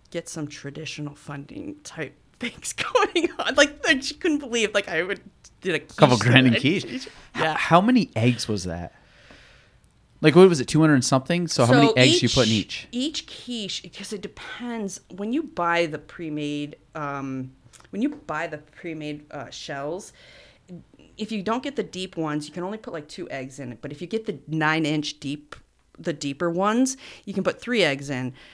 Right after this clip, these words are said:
Speaker 1: So, you know, three eggs at two hundred.
Speaker 2: Six fifty?
Speaker 1: Yeah. A
Speaker 2: Divided
Speaker 1: lot.
Speaker 2: by twelve. I don't wanna do the math, but that's a lot.
Speaker 1: A lot of eggs.
Speaker 2: Um,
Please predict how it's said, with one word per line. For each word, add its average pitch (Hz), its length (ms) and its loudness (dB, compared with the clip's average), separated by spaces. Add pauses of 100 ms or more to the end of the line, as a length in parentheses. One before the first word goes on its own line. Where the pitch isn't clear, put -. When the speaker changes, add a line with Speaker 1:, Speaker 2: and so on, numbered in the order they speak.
(160)
Speaker 1:
So, 175 580 4 (300)
you 220 100 0
know, 151 200 2
three 208 320 -4
eggs 165 340 -2
at 151 140 -8
two 190 180 0
hundred. 165 480 2
Speaker 2:
Six 151 300 0 (100)
fifty? 147 420 0 (960)
Speaker 1:
Yeah. 147 360 -10 (320)
A - 40 -10
Speaker 2:
Divided 117 320 6
Speaker 1:
lot. 104 40 -12
Speaker 2:
by 110 100 6
twelve. 113 460 0
I - 20 2
don't 107 100 2
wanna 104 120 2
do 104 80 0
the 98 100 0
math, 101 280 -2
but - 120 -8
that's 104 120 -6
a 110 40 -4
lot. 98 360 -6 (140)
Speaker 1:
A 170 60 -8
lot 160 340 2
of 160 80 -2
eggs. 135 540 -8
Speaker 2:
Um, 123 360 8